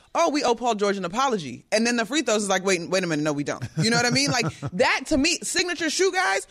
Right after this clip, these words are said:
Speaker 1: you have those free throws in the conference finals in that moment. There's no question.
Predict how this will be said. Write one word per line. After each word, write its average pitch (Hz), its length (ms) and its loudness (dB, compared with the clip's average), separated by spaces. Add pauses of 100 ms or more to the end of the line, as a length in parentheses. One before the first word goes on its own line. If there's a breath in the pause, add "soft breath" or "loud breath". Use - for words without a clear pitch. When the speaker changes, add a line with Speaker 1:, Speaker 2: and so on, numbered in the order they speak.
(140)
Speaker 1:
you 294 200 4
have 294 320 0
those 285 220 0
free 285 160 -2
throws 262 300 0
in 262 260 -2
the 254 80 0
conference 247 440 -2
finals 247 320 -4
in 226 180 -4
that 262 120 0
moment. 302 300 -2
There's 320 160 -2
no 370 140 -4
question. 349 540 -6